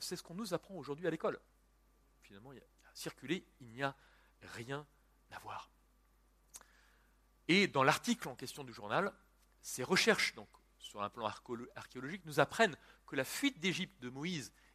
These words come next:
et de ses quatre cent mille futurs compatriotes est, dans le meilleur des cas, une sérieuse exagération. Les archéologues nous disent encore que le roi David, s'il a vraiment existé,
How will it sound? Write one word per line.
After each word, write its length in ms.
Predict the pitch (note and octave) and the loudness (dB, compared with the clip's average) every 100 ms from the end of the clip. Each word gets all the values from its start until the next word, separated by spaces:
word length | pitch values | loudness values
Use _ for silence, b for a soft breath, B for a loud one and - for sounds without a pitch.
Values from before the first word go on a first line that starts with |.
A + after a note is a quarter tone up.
| - | -16
et 80 | B2+ | -10
de 100 | C3+ | -8
ses 240 | B2+ D#3 | -4 -4
quatre 240 | C#3+ - - | -4 -4 -4
cent 180 | - D#3+ | -6 -6
mille 160 | E3+ | -6
futurs 340 | - D#3 D#3+ - | -8 -10 -10 -10
compatriotes 640 | C3+ B2+ - B2+ F#3+ - _ | -8 -8 -6 -4 -4 -4 _
est, 160 | G#3+ A3+ | -2 0
dans 200 | D#3 D#3 | 4 4
le 140 | D3+ | 2
meilleur 440 | D3+ F3 A#3+ A3 F3+ | -2 -2 0 2 2
des 140 | E3 | 0
cas, 240 | - G3+ G#3 | 2 2 2
une 100 | D#3+ | -2
sérieuse 540 | - - F#3 A3 F#3+ | -6 0 0 0 -4
exagération. 680 | E3+ D#3 E3 F#3 F#3+ - A3+ _ _ _ b b b b - | -4 -2 0 4 2 0 -8 _ _ _ b b b b -14
Les 160 | G2+ | -6
archéologues 460 | A2 - C3 D3+ A#2+ | -4 0 4 4 2
nous 100 | A#2+ | -14
disent 200 | C#3 B2+ | -8 -8
encore 280 | A2 D#3 - | 0 0 0
que 80 | |
le 80 | A2+ | -10
roi 160 | G2+ G#2+ | -8 -6
David, 380 | A2 C#3+ G3 - B B | -6 -2 -2 -2 B B
s'il 240 | - G#2 | -12 -8
a 60 | F#2 | -8
vraiment 480 | - - B2+ C3+ B2+ | -8 -8 -6 -6 -8
existé, 480 | G#2+ B2 - G#3 | -8 -14 -14 -14